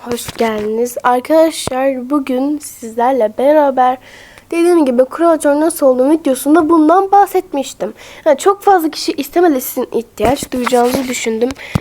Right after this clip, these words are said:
Ve bu videoyla beraber kreatör olmayan,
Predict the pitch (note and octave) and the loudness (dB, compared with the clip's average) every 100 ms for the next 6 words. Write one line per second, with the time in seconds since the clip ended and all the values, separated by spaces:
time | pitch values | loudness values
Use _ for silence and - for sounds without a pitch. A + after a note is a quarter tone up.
0 | - D#4 F4+ F4+ F4+ - - F4 E4 C#4+ | -8 0 2 4 0 -4 0 2 2 -2
1 | - C4+ C#4 A#3 A3+ D4 D#4 B3 A3 A3 | 2 2 4 0 2 2 4 2 2 0
2 | A3+ - - D#4+ D#4 D4+ D4+ - D#4 D4+ | 0 -2 -2 -2 -2 -2 0 2 2 2
3 | C4+ B3 A#3+ | 0 0 -2